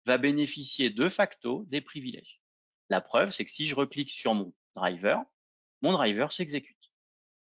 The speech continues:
J'ai pas de pop-up, j'ai juste une petite notification qui apparaît ici. C'était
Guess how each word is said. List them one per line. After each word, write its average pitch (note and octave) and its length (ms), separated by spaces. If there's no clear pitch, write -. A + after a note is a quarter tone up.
J'ai F#2+ 180
pas - 200
de - 100
pop-up, F#3 420
j'ai C3 160
juste D3+ 300
une E3+ 140
petite - 300
notification D3 760
qui C3+ 80
apparaît B2 340
ici. C3 240
C'était G#2+ 420